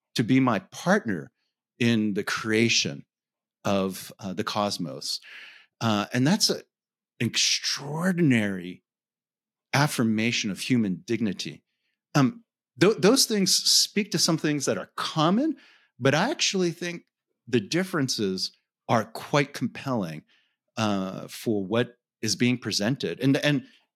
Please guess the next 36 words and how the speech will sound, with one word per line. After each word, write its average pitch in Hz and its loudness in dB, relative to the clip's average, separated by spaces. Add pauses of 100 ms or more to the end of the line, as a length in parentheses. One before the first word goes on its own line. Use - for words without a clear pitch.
(120)
and 135 4
that's 135 2
why 135 2
in 120 -2
the 120 0
end, 135 0
I, 107 -4
I 120 -6
look 135 -8
at 151 -12
this - -2
and, - -10
wow, - -12
this, - 2 (1400)
this - 2
really 370 4
speaks - 0
to 110 -2
a 117 -4
revelation. 120 2 (580)
Wh-, 110 0 (220)
where 147 4
would 247 4
you 185 2
get 156 0
the 127 0
idea 101 -2 (340)
when 113 2
the 101 -2
common 160 0
ideas 95 -4 (360)
are 110 0
one 107 0
of 98 -10
human 110 -2
identity, 92 -6